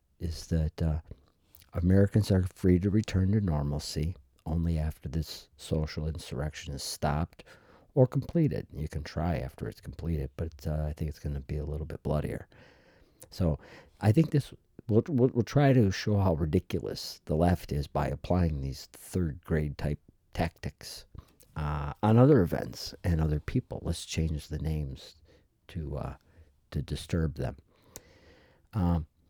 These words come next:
and part of this is I'd like to focus on Judge Hitman Emmett Sullivan. Uh, he was honored earlier in this, earlier this month for ho-, high pro-, in our high profile Black Criminal History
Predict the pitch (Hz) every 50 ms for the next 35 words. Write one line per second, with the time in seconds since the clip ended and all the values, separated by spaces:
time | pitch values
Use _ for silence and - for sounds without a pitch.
0 | _ _ _ _ - - - 131 113 104 104 101 - - 151 160 147 127 87 95
1 | 90 - - 87 - 87 90 85 92 95 92 - - 76 69 69 - _ _ _
2 | _ - - - 98 92 - - 90 - - 87 82 80 78 76 71 65 - -
3 | 87 85 78 71 - 85 78 76 85 82 80 78 76 76 - - _ _ _ _
4 | _ - _ _ - 95 80 64 - - - 87 82 76 65 55 55 50 - -
5 | _ _ _ _ _ _ - _ _ _ 87 - - 65 65 69 - - 85 82
6 | 76 71 80 80 76 73 - - - _ _ _ _ _ _ _ _ _ _ _
7 | - 92 90 92 90 87 87 76 - _ 95 92 92 92 92 90 87 85 85 85
8 | 82 - - - - - - - - 82 80 76 71 69 - - - - - _
9 | - - - 87 95 92 92 85 73 69 71 - - 76 73 76 78 98 - -
10 | - _ _ - - - - - - - _ _ _ _ _ - - 85 82 85
11 | 85 76 71 78 76 - - - 90 90 90 - - 85 - - 95 82 85 80
12 | 78 78 78 73 - - - - _ _ - _ _ _ _ - _ _ - -
13 | - - - 131 175 - _ - 143 135 123 - 110 98 92 85 - 71 76 78
14 | - - - 80 76 76 73 71 73 80 76 - - - - 73